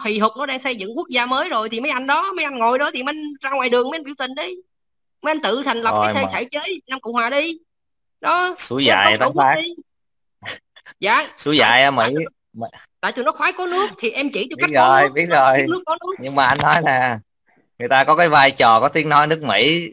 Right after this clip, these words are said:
Speaker 2: còn cái đám mà ăn nhờ đậu mà nói kiểu đó là nó hốt ra Biển Đông, nó đổ cho cá mập ăn hết á.
Speaker 1: <laughs>
Speaker 2: Ở đó <laughs> chú dại. Em nói nước Mỹ nó còn có một chút nhân văn vậy nè.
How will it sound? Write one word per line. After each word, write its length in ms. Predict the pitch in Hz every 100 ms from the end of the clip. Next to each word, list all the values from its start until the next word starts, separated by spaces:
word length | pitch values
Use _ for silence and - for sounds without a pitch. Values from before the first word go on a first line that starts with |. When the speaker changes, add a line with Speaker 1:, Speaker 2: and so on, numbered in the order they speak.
| _
Speaker 2:
còn 180 | 113 113
cái 100 | 131
đám 260 | 127 160
mà 80 | 175
ăn 180 | 123 135
nhờ 240 | 120 120
đậu 280 | 131 104 117
mà 140 | 123 117
nói 220 | 120 165
kiểu 140 | 143
đó 240 | 127 131 156
là 120 | 139
nó 120 | 127
hốt 220 | 131 156 -
ra 320 | 143 131 131
Biển 200 | 123 123
Đông, 160 | 135 131
nó 100 | 143
đổ 220 | 117 117
cho 60 | 143 -
cá 80 |
mập 180 | 147 123 -
ăn 220 | 127 131
hết 180 | 143 170
á. 260 | 170 165 165 - _ - - _ -
Speaker 1:
<laughs> 760 | - - 320 - - - _
Speaker 2:
Ở 180 | - 117
đó 240 | 139 - 180 170
<laughs> 500 | - - - - -
chú 160 | 165 160
dại. 480 | 127 101 180 147 - 165 - 160 - - _ _ _ _ - 294 233 - 139 - - - -
Em 180 | - 143
nói 240 | 151 180
nước 220 | 160 175 185
Mỹ 220 | 120 135
nó 120 | 170
còn 220 | 160 127
có 100 | 147
một 200 | 156 127
chút 160 | 165 160
nhân 220 | 165 143
văn 240 | 135 139 143
vậy 120 | 127
nè. 160 | 110